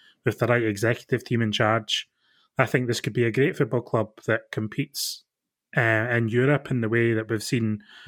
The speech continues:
Rangers do over the last couple of seasons. And, and by competing in Europe, I, I, I s-, I'm saying,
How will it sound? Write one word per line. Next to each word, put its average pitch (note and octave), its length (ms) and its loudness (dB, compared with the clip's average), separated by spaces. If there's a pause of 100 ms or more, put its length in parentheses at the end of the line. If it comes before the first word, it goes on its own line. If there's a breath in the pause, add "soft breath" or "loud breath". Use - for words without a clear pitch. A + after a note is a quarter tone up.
(180 loud breath)
Rangers C3 420 2
do D3+ 140 2
over C3+ 140 2
the C3 60 2
last B2+ 220 0
couple B2+ 220 -2
of A2 60 -4
seasons. C3 500 -2
And, A#2 240 -4
and A2 240 -4 (300)
by A2 260 2 (640 loud breath)
competing A#2 380 -2
in A2+ 100 0
Europe, A#2+ 320 2
I, A#2+ 120 2
I, B2 240 -2
I - 160 -8
s-, - 160 -2 (120)
I'm A#2+ 160 2
saying, A2 460 0